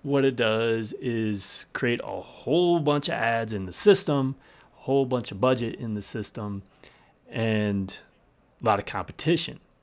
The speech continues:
But once January and February roll around, a lot of, a lot of them hop out. That's good because it will decrease the competition.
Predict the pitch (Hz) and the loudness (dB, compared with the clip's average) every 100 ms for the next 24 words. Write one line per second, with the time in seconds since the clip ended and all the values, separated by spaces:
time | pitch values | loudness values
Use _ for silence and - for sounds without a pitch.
0 | _ _ _ _ - 135 123 139 123 117 | _ _ _ _ 0 0 2 -2 -2 -2
1 | 143 139 123 107 - 196 165 131 123 117 | 0 2 0 -2 2 4 6 6 6 4
2 | 113 110 107 104 - _ _ _ _ _ | 4 2 0 -4 -8 _ _ _ _ _
3 | - - - 131 131 123 131 139 135 113 | -14 -14 -8 -2 2 2 2 2 2 0
4 | 107 101 110 - - 190 175 139 - - | -2 -2 -4 -4 -2 2 4 2 -2 -20
5 | - _ - 190 160 - - 262 220 131 | -20 _ -2 0 0 -8 0 6 6 6
6 | 131 - 147 147 127 - 156 156 135 98 | 2 -2 0 2 0 -2 -4 -2 -2 -4
7 | - 151 185 - 131 113 101 - - 117 | -2 2 2 0 0 2 0 -4 -6 -6
8 | 107 87 - 104 92 | -4 -6 -8 -10 -10